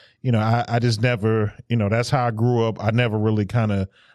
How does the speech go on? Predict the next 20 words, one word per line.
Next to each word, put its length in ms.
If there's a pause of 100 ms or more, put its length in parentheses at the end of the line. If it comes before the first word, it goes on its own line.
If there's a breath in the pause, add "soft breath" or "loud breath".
(160 soft breath)
understood 640
the 60
logic 520
to 80
call 300
it 60
something 360
else. 260
This 240
is, 180
this 220
is 100
what 200
it 80
is. 460 (400 soft breath)
It 80
doesn't 320
morph 480
into 300
something 600